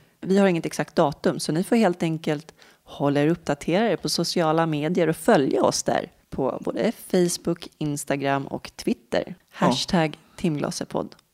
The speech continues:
Speaker 1: Ni kan kontakta oss på kontakt at timglasetpodd punkt se. Och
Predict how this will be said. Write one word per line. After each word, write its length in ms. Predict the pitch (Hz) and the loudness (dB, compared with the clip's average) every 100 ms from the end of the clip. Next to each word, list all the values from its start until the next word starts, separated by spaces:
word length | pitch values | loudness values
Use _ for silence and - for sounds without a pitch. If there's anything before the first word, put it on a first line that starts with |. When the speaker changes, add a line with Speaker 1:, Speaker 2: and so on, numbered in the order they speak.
| _ | _
Speaker 1:
Ni 180 | 208 202 | -4 -2
kan 220 | 202 190 | -4 -2
kontakta 380 | 170 175 - 147 | -2 -4 -2 -2
oss 140 | - | -4
på 220 | - 135 | -4 -4
kontakt 640 | - 131 139 277 320 - - | -2 -8 -2 -2 -2 -8 -4
at 360 | 156 151 - - - | -2 -2 -8 -20 -4
timglasetpodd 960 | 208 151 135 - 151 131 - 127 - | 0 0 2 0 0 -4 -2 -4 -4
punkt 340 | - 135 180 - | -8 -4 -4 -2
se. 300 | - 196 - - - | 4 4 4 -4 -20
Och 320 | - - 180 | -18 -2 -2